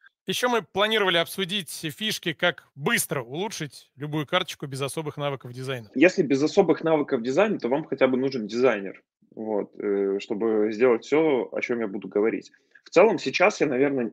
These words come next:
Speaker 2: м, после всей вот этой речи не проговорю ничего нового, потому что мы уже там поговорили и про контекст, и про типографику, и про все основные ключевые вещи, из чего состоит классная продающая карточка.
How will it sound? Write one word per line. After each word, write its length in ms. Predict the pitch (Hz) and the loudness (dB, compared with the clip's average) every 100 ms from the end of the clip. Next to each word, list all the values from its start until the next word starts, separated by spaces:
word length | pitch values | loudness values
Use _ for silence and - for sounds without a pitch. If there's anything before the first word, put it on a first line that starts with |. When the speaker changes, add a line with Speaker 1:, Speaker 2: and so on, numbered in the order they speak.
| - | -10
Speaker 2:
м, 640 | - - 76 87 85 120 - | -12 -10 -10 -8 -10 -10 4
после 540 | 131 - 120 110 110 | 4 4 2 4 2
всей 180 | - 135 | 4 4
вот 160 | 120 120 | 4 0
этой 180 | 104 | 2
речи 260 | 120 131 120 | 2 2 0
не 80 | 110 | -2
проговорю 400 | 123 131 147 123 | 0 2 2 0
ничего 300 | 110 104 104 | 0 0 0
нового, 300 | 156 233 131 | 2 2 0
потому 240 | - 110 113 | -2 -6 -6
что 180 | - | -10
мы 120 | 104 107 | -14 -16
уже 120 | _ - | _ -20
там 80 | - | -16
поговорили 460 | 95 123 117 98 | -2 0 0 -4
и 20 | |
про 160 | - 107 | -4 -4
контекст, 460 | 131 147 208 - - | -4 0 0 0 -8
и 40 | |
про 140 | - 110 | -8 -10
типографику, 640 | - 120 143 180 - 117 | -2 2 4 4 2 -4
и 60 | 107 | -2
про 140 | 98 | -2
все 180 | - 95 | -2 -2
основные 380 | - 117 131 107 | -2 -6 -4 -6
ключевые 440 | 107 - 110 110 | -8 -10 -2 0
вещи, 260 | 151 - 113 | 2 0 -4
из 80 | - | -4
чего 260 | 131 120 | 0 0
состоит 400 | - - 104 101 - | 0 -8 -4 -4 0
классная 340 | 101 - 95 | -2 -2 -14
продающая 480 | - 107 113 - 101 | -10 -4 -4 -2 2
карточка. 540 | 170 - 170 - 104 | 2 2 -4 -6 -10